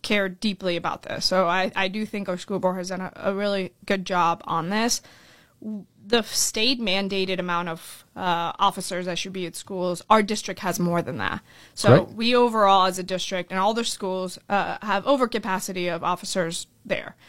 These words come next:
Speaker 1: And so that's, that's good, right? Obviously, there's amount of training that comes. The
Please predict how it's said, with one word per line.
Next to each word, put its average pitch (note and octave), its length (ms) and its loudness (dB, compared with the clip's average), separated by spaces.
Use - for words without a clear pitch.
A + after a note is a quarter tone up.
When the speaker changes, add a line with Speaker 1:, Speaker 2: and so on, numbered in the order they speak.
Speaker 1:
And G#3 120 0
so A3+ 60 -2
that's, A#3+ 300 4
that's A3+ 240 2
good, - 180 -4
right? E3+ 240 -4
Obviously, F#3+ 360 -2
there's F#3+ 180 -4
amount G3 220 -2
of F#3 60 -8
training F#3 340 -8
that F3 140 -8
comes. - 380 -6
The G#3+ 440 6